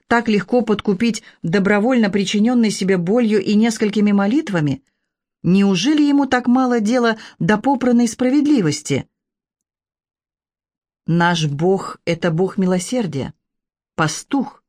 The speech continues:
И вам, как язычнику, наверняка трудно это постичь. Нет никакого юродства в том, чтобы искать прощения у такого бога,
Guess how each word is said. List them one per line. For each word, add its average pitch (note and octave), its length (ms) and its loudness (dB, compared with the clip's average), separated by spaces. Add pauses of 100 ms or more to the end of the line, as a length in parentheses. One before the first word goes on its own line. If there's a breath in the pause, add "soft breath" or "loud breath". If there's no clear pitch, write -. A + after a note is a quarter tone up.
(760)
И G#3+ 120 0
вам, B3 220 2
как F3+ 220 -2
язычнику, F3 760 0 (260 loud breath)
наверняка A#3 600 2
трудно C#4 320 0
это D3 220 0
постичь. D#3 600 -4 (680)
Нет A3 300 0
никакого A3+ 480 2
юродства A#3+ 520 0
в - 60 -6
том, G#3+ 220 0
чтобы F3+ 280 0
искать F#3 320 -2
прощения F#3 720 0
у - 80 -2
такого F#3 400 -2
бога, E3 480 0